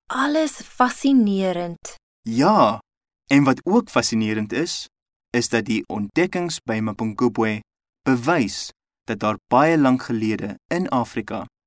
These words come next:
Speaker 2: welvarende beskawings bestaan het, lank voordat kolonisasie deur Europese lande op die vasteland begin het. Die Mapungubwe-streek was die sentrum van handel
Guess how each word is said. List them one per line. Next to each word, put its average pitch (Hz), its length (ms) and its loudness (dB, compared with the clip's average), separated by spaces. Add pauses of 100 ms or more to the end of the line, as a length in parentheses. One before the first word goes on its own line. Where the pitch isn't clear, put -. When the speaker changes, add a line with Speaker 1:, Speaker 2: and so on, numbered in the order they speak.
(180)
Speaker 2:
welvarende 131 800 0
beskawings 107 680 -2
bestaan 110 520 -6
het, 101 240 -8 (500)
lank 180 380 2
voordat 107 460 -2
kolonisasie 139 960 -2 (380)
deur 110 200 -2
Europese 139 560 0
lande 107 420 -2 (400)
op 120 160 -2 (100)
die 160 160 -2
vasteland 104 600 -4 (440)
begin - 320 -10
het. - 300 -14 (600)
Die 117 100 0
Mapungubwe-streek 117 1160 -2 (180)
was - 160 -8
die 101 100 -6
sentrum 156 720 0 (220)
van 110 140 -4
handel 107 460 0